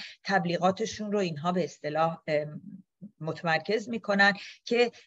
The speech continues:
در حدی که مثلاً میان آموزش‌های مثلاً، ام، برای خانواده یا محله یا کوچه یا فامیل یا امثال هم می‌ذارن و اینها رو، رو اینها همه کار می‌شه.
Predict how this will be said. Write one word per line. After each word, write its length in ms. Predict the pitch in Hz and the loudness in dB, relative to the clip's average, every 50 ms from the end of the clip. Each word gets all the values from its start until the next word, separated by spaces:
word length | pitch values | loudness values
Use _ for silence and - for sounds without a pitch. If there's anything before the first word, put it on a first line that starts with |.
| _ - | _ 4
در 200 | 165 175 170 165 | 6 8 8 8
حدی 340 | 165 165 185 208 190 196 202 | 8 6 4 4 4 2 -4
که 120 | 185 202 202 | -4 -4 -2
مثلاً 440 | 180 160 151 - - 156 160 165 | -2 -2 -2 0 2 6 6 6
میان 400 | 180 180 175 175 180 180 180 180 185 | 6 6 4 4 4 4 2 2 0
آموزش‌های 760 | - 180 160 156 160 143 139 156 156 147 - 175 175 175 180 | -4 -4 -4 -4 -6 -8 -8 -8 -8 -6 -2 2 4 4 4
مثلاً، 560 | 170 160 160 - - 156 151 151 151 160 160 160 | 2 0 -4 -4 -4 -2 0 2 2 2 0 -2
ام، 520 | - 165 151 139 143 147 147 143 143 147 | -6 -6 -6 -6 -6 -6 -6 -6 -8 -2
برای 260 | 143 160 156 151 156 156 | 0 2 2 2 2 0
خانواده 680 | - - - 160 160 151 151 151 156 151 151 - 185 | -4 -6 -6 -6 -4 -4 -2 0 2 0 2 2 2
یا 180 | 196 196 180 170 | 2 4 4 4
محله 600 | 165 160 147 135 - 143 151 147 143 151 175 - | 2 0 -4 -2 -2 -2 -2 -2 0 0 0 2
یا 280 | - 170 160 156 156 - | 4 4 4 4 2 -2
کوچه 380 | _ 156 156 151 - - 185 185 | _ -12 -10 -8 -2 0 2 4
یا 160 | 185 175 160 | 4 4 2
فامیل 720 | - - - 170 151 147 143 139 160 180 208 208 190 185 - - - - - | 0 0 0 0 0 2 0 -2 -4 -4 -4 -4 -4 -6 -10 -14 -18 -10 0
یا 120 | 202 220 202 | 4 4 6
امثال 380 | 185 180 185 - - 180 175 | 4 4 2 2 2 2 4
هم 180 | 175 196 247 302 | 2 0 -2 -4
می‌ذارن 360 | 311 - - 311 311 311 320 - - | -6 -6 -2 0 2 2 2 4 2
و 40 | - - - - | 2 0 0 -4
اینها 500 | - 240 233 226 233 190 190 233 254 277 | -6 -6 -2 -2 -2 -2 0 2 2 2
رو، 120 | 294 302 | 2 0
رو 180 | 302 254 269 - | 0 -2 -4 -6
اینها 360 | - 214 202 202 175 190 220 214 | -6 -4 -2 -2 0 0 0 2
همه 240 | 208 190 180 196 | 2 2 2 0
کار 540 | 202 208 - - - - 190 196 196 185 180 | 0 -2 -8 -8 0 4 8 8 8 8 8
می‌شه. 360 | 165 147 135 - - - - | 4 0 -4 -6 -6 -6 -8